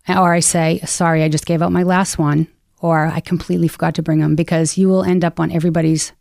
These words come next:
mailing list. If you meet the people, then you can say, 'Give me your business card.'" Then that way you, you won't get the spam, because as your business grows, you get so much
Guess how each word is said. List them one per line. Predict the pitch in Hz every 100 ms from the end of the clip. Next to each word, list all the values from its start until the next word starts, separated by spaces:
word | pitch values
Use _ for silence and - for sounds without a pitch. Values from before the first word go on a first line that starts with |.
| -
mailing | 170 160 156
list. | 170 170 - _ -
If | -
you | 202
meet | 240 247
the |
people, | 185 175 170
then | 165 160
you | 160
can | 165
say, | 165 160 156
'Give | 175
me | 175
your | 170 156 - _ _
business | 277 262 170
card.'" | - 165 165 _ - _
Then | 190
that | 196 190
way | 175
you, | 175
you | 165 160
won't | 160 160
get | -
the |
spam, | 151 - 156 151
because | 156 147 160 -
as | - 170 170
your |
business | 156 165 165 -
grows, | 160 165 180 - _ _ _ _ -
you | 160
get | 170 -
so | - 170
much | 165 -